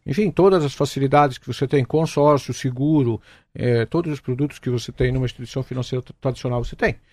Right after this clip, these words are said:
Nós não temos alguns produtos mais sofisticados para as empresas, por exemplo,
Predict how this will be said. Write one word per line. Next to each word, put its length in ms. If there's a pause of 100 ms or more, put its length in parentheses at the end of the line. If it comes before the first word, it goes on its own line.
(220)
Nós 180
não 100
temos 340
alguns 240
produtos 360
mais 180
sofisticados 680
para 180
as 100
empresas, 560
por 240
exemplo, 640